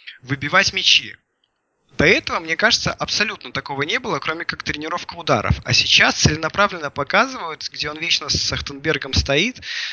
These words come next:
где четыре этих куклы, и он между ними там пытается вот эти выходы и, э,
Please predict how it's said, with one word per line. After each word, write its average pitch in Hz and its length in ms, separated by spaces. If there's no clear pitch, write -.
где - 180
четыре 165 440
этих - 260
куклы, 214 380
и - 20
он 156 140
между 151 220
ними 196 260
там - 180
пытается 156 460
вот 139 120
эти - 160
выходы 156 580
и, 135 320
э, 131 760